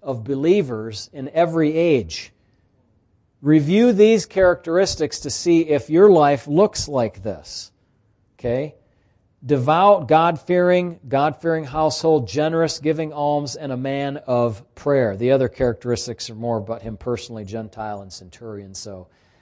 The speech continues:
I won't count those two, but these characteristics. Now, this guy was a first century Roman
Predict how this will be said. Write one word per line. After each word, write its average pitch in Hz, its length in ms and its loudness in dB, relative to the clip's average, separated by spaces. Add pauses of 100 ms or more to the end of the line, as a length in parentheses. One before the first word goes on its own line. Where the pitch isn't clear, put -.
(120)
I 107 60 -20
won't 110 220 -14
count 104 240 -16
those 107 360 -2
two, 98 280 -12
but 95 240 -14 (580)
these 208 460 4
characteristics. 165 1200 0 (520)
Now, 156 100 0
this 240 220 10
guy 196 300 4
was 180 220 6
a 160 100 8
first 233 440 4
century 185 640 0 (200)
Roman 226 760 8